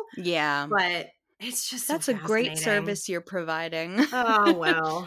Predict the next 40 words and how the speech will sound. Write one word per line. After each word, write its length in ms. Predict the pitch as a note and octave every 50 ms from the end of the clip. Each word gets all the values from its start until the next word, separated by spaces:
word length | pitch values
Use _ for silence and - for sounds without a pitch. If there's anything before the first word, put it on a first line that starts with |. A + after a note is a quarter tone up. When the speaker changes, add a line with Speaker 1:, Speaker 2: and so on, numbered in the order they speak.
| - - -
Speaker 1:
Although, 280 | A#3 B3 B3 C4+ C#4
like, 260 | E4 C#4+ C#4+ F#4+ - D4
Speaker 2:
<laughs> 0 |
Speaker 1:
get 180 | F#4 C#4 C4
ready, 460 | A3+ C4 C#4+ D4 C4+ A3 F#3+ F#3+ F#3+
'cause 240 | F3+ - G#3+ G3 F#3
one 260 | F#3 G#3 A3 B3 B3+
day 180 | A#3+ A3 F#3 F#3
you're 140 | F#3+ G3 F#3
gonna 180 | F#3 F#3 F#3 F#3
have 220 | F#3+ F#3 F#3 F#3 F#3
some 640 | - A3+ G#3 G3+ G#3 G#3 G3+ G3 F#3 F#3 F#3+ G3
nutty 280 | G3+ G3+ G3 G3 A3 G#3+
parent 440 | - A3+ B3+ C#4+ C#4+ B3 G#3 G#3 A3+
who's 160 | A#3+ B3 A3+
like, 160 | C4+ C4+ C4+ E4+
"I 20 |
never 480 | A#4 E5 G5 G5+ G5+ B5 G5 B4 - -
talk 100 | C4 -
to 80 | D4 D#4
my 120 | D4 D4+ D4
Speaker 2:
I 80 | G3 G3+
Speaker 1:
child 120 | G3 F#3+
Speaker 2:
know, 120 | F#3+ F3+ F3+
Speaker 1:
about 220 | F3 E3+ F3 -
Speaker 2:
I 140 | G#3 A#3 B3
Speaker 1:
their 20 | B3 B3
Speaker 2:
know. 100 | D4 F#4+
Speaker 1:
period." 160 | A#4 A4 - -
Speaker 2:
I 60 | -
mean, 160 | C#4+ D#4+ D#4 D4
it's 120 | C#4+ -
possible. 520 | - A#3+ C#4+ G4+ G#4 - G4 D#4+ A#3 B3+ B3+
It's 220 | C4 B3 A#3+ A3 G#3
Speaker 1:
<sighs> 40 |
Speaker 2:
possible. 320 | G3+ B3+ D#4 D#4 - C4+ F#3+
Speaker 1:
Yeah. 120 | F#3+ F3+
Speaker 2:
But 140 | B3+ C4 C4
listen, 280 | D#4+ A4 A4 B4+ G#4 -
Speaker 1:
Yeah. 160 | B3 B3 A#3+